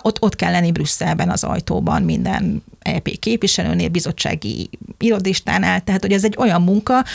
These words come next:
amit meg lehet támogatni egy petícióval,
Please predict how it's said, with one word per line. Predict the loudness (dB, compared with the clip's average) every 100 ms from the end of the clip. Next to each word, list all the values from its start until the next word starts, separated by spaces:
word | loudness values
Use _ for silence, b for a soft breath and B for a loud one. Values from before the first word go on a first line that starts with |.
| B B B B
amit | 2 4
meg | 4
lehet | 2 2
támogatni | 2 2 2 0 0
egy | 0
petícióval, | 0 0 0 0 0 2 4 4 4